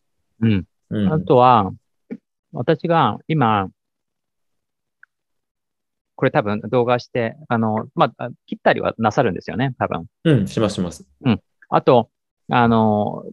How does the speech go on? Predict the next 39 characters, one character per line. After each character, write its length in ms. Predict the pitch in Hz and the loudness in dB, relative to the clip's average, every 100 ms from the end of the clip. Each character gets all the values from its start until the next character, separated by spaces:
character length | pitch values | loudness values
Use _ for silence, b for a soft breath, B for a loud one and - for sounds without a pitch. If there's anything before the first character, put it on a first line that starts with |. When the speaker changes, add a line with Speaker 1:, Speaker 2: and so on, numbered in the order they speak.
| - | -4
Speaker 1:
こ 140 | 165 | 0
の 100 | 143 | 0
ス 80 | - | 0
ク 100 | - | 2
リ 40 | |
ー 20 | 254 | 2
ン 20 | |
シ 100 | 269 | 2
ョ 40 | |
ッ 40 | - | -6
ト 60 | |
と 120 | - 110 | -4 -2
か 180 | 92 95 | 0 0
上 60 | |
げ 120 | 123 | -2
た 160 | 139 147 | 0 0
ら、 280 | 107 92 - | 2 0 -2
い-、 80 | 135 | -4
入 180 | 143 147 | -4 0
れ 100 | 170 | 0
ま-、 100 | 185 - | 0 0
入 100 | 131 | 0
れ-、 220 | 160 156 - - | 0 0 -4 -4
入 40 | |
れ 120 | 151 | -2
ら 100 | 165 | -2
れ 80 | 165 | -2
ま 120 | 165 | -6
す 80 | - | -10
か？ 160 | - - 170 - _ _ _ _ _ _ _ _ _ | -16 -14 -14 -14 _ _ _ _ _ _ _ _ _
Speaker 2:
ど 80 | _ _ _ _ - | _ _ _ _ 0
う 40 | |
い 20 | |
う 20 | 107 | 2
こ 40 | |
と 40 | 92 | 0
で 40 | |
す 100 | - | -2
か？ 200 | - 113 | -8 -8